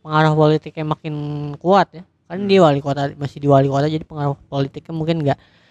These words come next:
Speaker 1: sekuat ya misalnya lu jadi di pusat-pusat gitu. Yang pusat-pusat banget gitu.
Speaker 2: Iya.
Speaker 1: Jadi masih rada santai mungkin.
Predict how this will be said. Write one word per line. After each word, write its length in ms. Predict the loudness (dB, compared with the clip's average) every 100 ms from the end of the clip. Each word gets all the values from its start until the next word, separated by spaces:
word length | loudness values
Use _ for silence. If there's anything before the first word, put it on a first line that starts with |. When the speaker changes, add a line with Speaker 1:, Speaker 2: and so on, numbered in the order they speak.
| _ _
Speaker 1:
sekuat 640 | -14 -10 2 4 4 2 _ _ _
ya 520 | 2 4 6 6 4
misalnya 260 | 0 -2 0
lu 120 | 2
jadi 280 | 0 2 4 4 0
di 200 | -4 -4 -2 -2 -4 -6 -8
pusat-pusat 680 | -12 -18 -16 -16 _ -14 -14 _
gitu. 260 | -18 -16 -18 _ _ -10
Yang 140 | -4
pusat-pusat 520 | -2 -2 -4 -6 -8
banget 260 | -4 -2 -4 -6
gitu. 120 | -18 _ _ -8
Speaker 2:
Iya. 260 | -4 -4 -8 _ _ _ _
Speaker 1:
Jadi 160 | -4 -2
masih 360 | -2 -6 -4 -4 -2 -4
rada 260 | -4 -4 -4
santai 360 | -6 0 0
mungkin. 240 | 0 -6